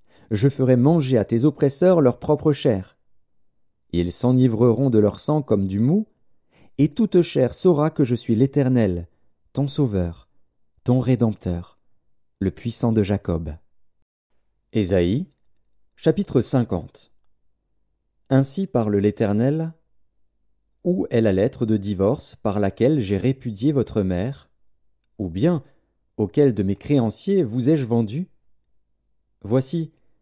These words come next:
c'est à cause de vos iniquités que vous avez été vendus, et c'est à cause de vos péchés que votre mère a été répudiée. Je suis venu. Pourquoi n'y avait-il personne ?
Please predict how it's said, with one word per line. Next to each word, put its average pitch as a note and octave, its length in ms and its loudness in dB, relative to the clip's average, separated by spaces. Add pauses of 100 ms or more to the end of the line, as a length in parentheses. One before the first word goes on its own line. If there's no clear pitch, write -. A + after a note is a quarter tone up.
(340)
c'est - 220 -4
à D#3 60 0
cause F3 320 0
de A#2+ 100 2
vos A#2 160 2
iniquités C#3 760 -2
que D#3 140 -6
vous A2+ 240 -2
avez B2 220 0
été D3 200 -2
vendus, G#2+ 440 -2 (480)
et B2+ 80 -2
c'est F3+ 200 -2
à F#3 60 -2
cause F3 240 0
de B2 100 0
vos A#2+ 220 2
péchés A#2+ 480 -2
que - 140 -8
votre B2+ 340 -2
mère B2 260 0
a A2 100 0
été G#2+ 260 -2
répudiée. F#2 640 -4 (920)
Je G#2+ 140 -4
suis B2 220 -2
venu. G#2 420 -2 (720)
Pourquoi D3 320 0
n'y A#2+ 120 2
avait-il G2 360 -2
personne ? G#2 580 -6